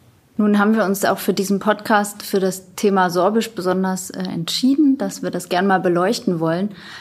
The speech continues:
Ähm, wie läuft das denn hier konkret ab? Also welches Konzept sozusagen für Sorbisch ist denn hier an der Schule?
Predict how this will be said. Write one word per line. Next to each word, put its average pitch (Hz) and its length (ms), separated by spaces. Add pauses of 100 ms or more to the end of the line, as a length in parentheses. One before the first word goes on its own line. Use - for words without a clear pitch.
(160)
Ähm, 190 200
wie 202 60
läuft 196 320
das 208 140
denn 196 200
hier 220 280
konkret 185 480
ab? 180 160
Also 170 320
welches 180 580
Konzept 208 540
sozusagen 180 580
für 175 540
Sorbisch 190 640
ist - 240
denn 180 120
hier 175 160
an 175 120
der 170 100
Schule? 160 460